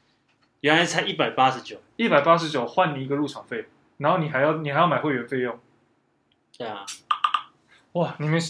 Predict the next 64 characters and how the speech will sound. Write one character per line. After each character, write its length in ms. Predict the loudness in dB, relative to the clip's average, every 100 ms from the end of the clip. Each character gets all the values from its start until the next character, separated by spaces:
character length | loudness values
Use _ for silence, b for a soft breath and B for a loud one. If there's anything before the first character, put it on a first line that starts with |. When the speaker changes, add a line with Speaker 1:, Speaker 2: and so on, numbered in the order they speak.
| -6
Speaker 2:
你 100 | -2
们 100 | 0
想 380 | 0 2 6 8
想 160 | 8 8
看 220 | 8 8
这 80 | 6
个， 240 | 4 0 b b b b
你 80 | -2
们 80 | 2
想 140 | 6
想 80 | 6
看 140 | 6 6
这 80 |
个 80 | 4
东 160 | 2 0
西 40 |
就 80 | -2
是 320 | -2 -2 -4 -8 _ _ _
到 140 | 8 8
底 80 |
实 160 | 6 0
物 100 | 2
上 160 | 2 0
是 120 | -2
不 40 |
是 120 | -2
赚 180 | 2 2
钱 180 | 0 -14 -20
的？ 60 | -12
合 140 | 2 4
理 140 | 4
吧， 160 | 4 2
对 80 | 2
不 0 |
对？ 260 | 0 -2 -2
一 60 |
百 140 | 2 6
八 180 | 6
十 80 | 4
九 80 | 0
是 140 | -2
获 240 | 2 2 2
一 20 |
个， 80 | 0
获 240 | -4 -2
客 140 | 0 0
一 40 |
个 60 | -2
成 180 | -4 -6
本， 100 | 2
你 60 |
只 60 | 4
要 80 | 6
进 220 | 4 0
来， 200 | 0 -2
你 100 | -6
不 160 | -6
只 220 | -4 -4 -2
消 240 | 2 2
费 160 | 4 0
那 80 |
只 120 | -2 -4
鸡， 360 | -6 -4 -6 -10 _ _ _ _ _ _ _ _ b
哦， 280 | 0 0 0